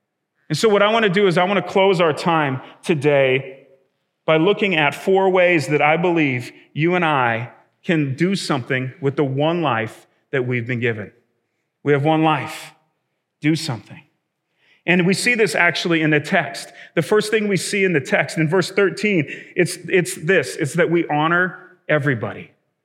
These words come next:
Now, when you hear that, that probably strikes a chord in your soul. It makes me a little nervous when I see that. Like when I read in this text, when, when Peter is telling these Christians who have been persecuted over and over and over again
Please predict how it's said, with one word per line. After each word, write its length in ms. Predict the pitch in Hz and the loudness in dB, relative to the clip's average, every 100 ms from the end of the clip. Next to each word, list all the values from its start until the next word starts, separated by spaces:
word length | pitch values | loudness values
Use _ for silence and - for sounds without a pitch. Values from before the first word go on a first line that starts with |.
| _ _ _ _ _ _ _ _ | _ _ _ _ _ _ _ _
Now, 160 | 175 165 | 0 2
when 160 | 196 | 2
you 120 | 226 | 0
hear 320 | 226 - 240 220 | -2 0 0 2
that, 220 | 170 143 | 2 2
that 180 | 170 - | 0 0
probably 960 | 214 196 202 185 185 165 160 160 - | 0 2 2 0 2 4 2 -2 -12
strikes 480 | - - 208 190 - | -8 -2 2 2 0
a 60 | 196 | -4
chord 360 | - 185 175 160 | -2 0 2 2
in 80 | |
your 100 | 156 | 2
soul. 240 | 147 190 151 | 2 2 4
It 100 | 175 | 4
makes 320 | 185 190 - | 2 0 0
me 120 | 175 | 0
a 80 | 180 | 2
little 240 | 175 170 | 2 0
nervous 440 | 156 151 156 139 - | 2 2 2 0 -2
when 120 | 139 | -2
I 60 | 120 | -2
see 260 | - 135 | -4 -4
that. 280 | 117 98 - _ _ - | -4 -6 -12 _ _ -2
Like 160 | 175 | 0
when 120 | 185 | 2
I 60 | 190 | 2
read 260 | 202 208 202 | 2 2 2
in 80 | |
this 180 | 185 160 | 0 -2
text, 400 | - 147 165 - | -2 -2 -2 -2
when, 240 | 160 151 160 | 0 0 0
when 140 | 156 | -2
Peter 320 | 151 202 190 | -2 0 2
is 120 | 160 - | 0 0
telling 380 | 196 190 175 170 - - | 0 2 0 -2 -8 -2
these 220 | 170 - | -2 -2
Christians 580 | - 233 208 - 160 139 | -2 0 0 0 -2 0
who 100 | 185 | 0
have 80 | |
been 180 | 160 151 | 2 0
persecuted 600 | - 202 - - 185 160 | 0 -2 -2 -4 -2 2
over 220 | 170 180 | 0 0
and 100 | 185 | -2
over 160 | 180 175 | -2 -2
and 80 | 170 | 0
over 200 | 175 175 | 0 2
again 200 | 160 | 0